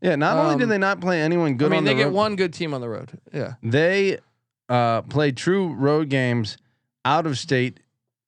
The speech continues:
Speaker 1: three times, right? And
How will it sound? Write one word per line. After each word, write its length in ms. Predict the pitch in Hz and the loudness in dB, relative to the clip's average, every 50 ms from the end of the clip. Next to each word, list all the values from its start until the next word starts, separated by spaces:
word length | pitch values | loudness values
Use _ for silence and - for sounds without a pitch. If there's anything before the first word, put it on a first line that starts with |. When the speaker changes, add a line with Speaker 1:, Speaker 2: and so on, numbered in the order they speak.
| _ - - | _ -16 -6
Speaker 1:
three 240 | - 143 156 170 170 | 0 2 2 2 2
times, 540 | 131 127 104 87 82 85 98 98 98 - - _ _ _ - | 0 0 -2 -2 -2 -6 -6 -8 -10 -12 -18 _ _ _ -2
right? 280 | 120 120 120 127 120 - _ _ _ _ _ _ _ _ _ _ - - | 0 0 0 0 -2 -6 _ _ _ _ _ _ _ _ _ _ -4 0
And 380 | 127 127 123 123 123 123 113 | 0 2 2 2 0 0 -2